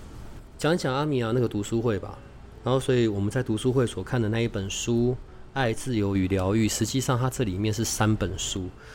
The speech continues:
我觉得有很重要的一件事情，它是在说不和谐与不快乐，人啊，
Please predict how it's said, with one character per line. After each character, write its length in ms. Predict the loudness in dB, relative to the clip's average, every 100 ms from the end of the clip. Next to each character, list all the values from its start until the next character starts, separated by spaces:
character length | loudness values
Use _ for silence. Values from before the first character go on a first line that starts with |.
| -10
我 100 | -6
觉 140 | 0 2
得 60 |
有 100 | 2 0
很 140 | -4
重 260 | 0 2 2
要 200 | 2 0
的 80 |
一 40 | -2
件 220 | 0 0
事 160 | 2 -2
情， 160 | -2
它 140 | 0 0
是 120 | 0
在 160 | 0
说 320 | 2 0 0 0 -6 -14 -14 -14 -16 -18 -20 -20 -20 -6
不 120 | -2
和 200 | 2 2
谐 240 | 0 0 0
与 140 | -2
不 160 | -6 -4
快 240 | -2 0
乐， 220 | 0 -2 -8 -18 -20 -18 -14 -4
人 300 | 0 0 0
啊， 180 | -2